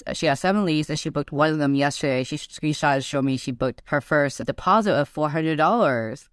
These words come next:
Wow, which means that's really good because her deposit of four hundred dollars, thirty percent of whatever the balance is. So that's her highest package to date. And so that's her four-figure bridal package, which is really good. I'm super excited for her because you have to remember she was bu-, working for other makeup artists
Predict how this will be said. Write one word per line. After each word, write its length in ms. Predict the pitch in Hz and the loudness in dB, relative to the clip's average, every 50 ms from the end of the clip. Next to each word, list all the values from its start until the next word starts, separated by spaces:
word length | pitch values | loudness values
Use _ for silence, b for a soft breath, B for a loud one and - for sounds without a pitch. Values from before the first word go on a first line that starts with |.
| _ | _
Wow, 280 | - 156 160 175 180 165 | 0 4 4 6 6 4
which 180 | 165 165 - 202 | 2 0 -2 -2
means 480 | 185 208 254 277 269 240 214 196 190 | 0 0 2 2 4 4 4 4 4
that's 240 | 185 185 202 - - | 2 2 0 0 0
really 220 | 254 269 269 254 | 0 2 2 0
good 260 | 214 202 262 262 226 190 | 2 2 0 0 0 -2
because 340 | 175 170 - 202 170 170 | -4 -2 0 0 0 0
her 80 | - 196 | -2 -2
deposit 500 | 175 175 175 - - 190 214 233 214 180 | -4 -4 -4 0 2 2 2 2 2 0
of 60 | 170 | -2
four 160 | - - 160 | -2 -4 -4
hundred 180 | 156 160 156 151 | -2 0 0 2
dollars, 280 | 151 151 151 151 156 - | 2 2 2 2 0 -2
thirty 180 | - 156 151 | -2 -2 -2
percent 500 | 139 - 170 - - 175 160 147 135 - | -2 -6 -8 -4 0 0 0 0 0 0
of 220 | - 139 135 120 - - | 0 0 0 -2 -2 -2
whatever 240 | 139 139 139 139 127 | 0 0 0 0 -2
the 80 | 131 | -2
balance 380 | 117 135 135 143 147 143 139 - | 0 2 2 2 2 -2 -4 -4
is. 280 | 127 123 131 135 - - _ - | -4 -4 -4 -6 -8 -12 _ -6
So 140 | - - 170 | -4 2 2
that's 180 | 165 185 - 262 | 4 4 4 0
her 80 | 247 | 0
highest 300 | 220 180 151 151 151 - | 2 2 2 2 0 0
package 400 | - 131 139 143 - 147 - - | 0 0 0 2 0 -4 -6 -6
to 120 | - 151 139 | -10 -6 -2
date. 380 | 151 180 190 170 151 135 - _ _ _ - | 0 0 0 0 0 -2 -4 _ _ _ -4
And 120 | 156 156 - | -4 -2 0
so 120 | - 156 | 2 2
that's 200 | 156 160 175 - | 2 2 2 2
her 100 | 190 175 | -2 -2
four-figure 460 | - - 170 185 - 185 151 151 147 | 0 0 0 0 0 -2 -2 -2 -4
bridal 320 | 127 - 139 156 185 175 143 | 0 2 2 4 4 2 0
package, 500 | - - 120 127 - - - - - - | -2 -4 -4 -4 -2 -6 -8 -6 -6 -6
which 160 | 139 135 - | -6 -6 -6
is 140 | 147 135 127 | -6 -6 -2
really 260 | 139 160 185 208 196 | 0 0 2 2 2
good. 140 | 156 139 127 | 2 0 0
I'm 160 | 123 127 131 | 0 0 -2
super 240 | - - 214 190 165 | -2 -2 -2 0 -2
excited 280 | 151 - 139 127 123 | 0 0 -2 -2 -2
for 120 | - 127 131 | -4 -6 -6
her 60 | 131 | -6
because 420 | - 135 - 160 143 - - - - | -6 -4 -2 -2 -4 -4 -8 -12 -14
you 300 | - - - - 160 185 | -14 -12 -6 -2 0 2
have 120 | 185 185 | 2 2
to 60 | - 208 | 0 0
remember 380 | 165 165 170 175 160 151 135 | 0 0 0 2 2 0 0
she 220 | 135 - - 180 180 | 0 -2 -4 -2 -2
was 160 | 190 196 170 | -2 0 0
bu-, 140 | 156 160 - | -2 -2 -2
working 300 | - 156 156 156 - 160 | -2 -4 -4 -4 -4 -4
for 120 | - - - | -4 -2 0
other 140 | 147 143 139 | 0 0 0
makeup 320 | 143 147 156 - 156 - | 0 0 -2 -2 -4 -4
artists 460 | - - 135 131 131 131 127 123 - | -4 -2 -2 -2 -2 -2 -4 -6 -8